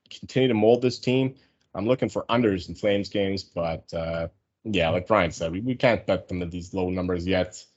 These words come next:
Uh, typically in the offseason, like I've said a million times, million fucking times, you bet the, the teams that are at the bottom of the odds list. You don't bet them at the top 'cause you're gonna get better odds during the season at some point, uh, unless you have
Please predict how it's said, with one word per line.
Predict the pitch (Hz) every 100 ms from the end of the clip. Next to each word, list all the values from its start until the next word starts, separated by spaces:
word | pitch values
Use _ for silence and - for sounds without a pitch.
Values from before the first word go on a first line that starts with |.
| _ - _
Uh, | 82 85 82 82 82 85 82 82 - _
typically | - 113 107 104
in | 92
the |
offseason, | 92 87 85 92 90
like | 98
I've | 90
said | - 80
a | 82
million | 104 101 82
times, | 82 80 78
million | 123 117
fucking | 101 92 82
times, | 85 80 78 - - - _ _
you | -
bet | 95 123 120
the, | 127 113 107 104 - _ _ _ _ _ - _
the | -
teams | - 120 107
that | 101
are | 98 95 87 - _ _ -
at | 101
the | -
bottom | - 98 92 82
of | 76
the | 80
odds | 76 78 76
list. | 73
You | 107
don't | 107 104
bet | 101
them | 92 90
at | 82
the |
top | 73 - 73 71
'cause | - 78
you're | 101
gonna | 98
get | 85 78
better | 104 78
odds | 76 76 -
during | 98 82
the |
season | 76 78 76
at | 71
some | 73
point, | 73 78 76 -
uh, | 78 76 78
unless | 95 98 87
you | 92
have | 87 76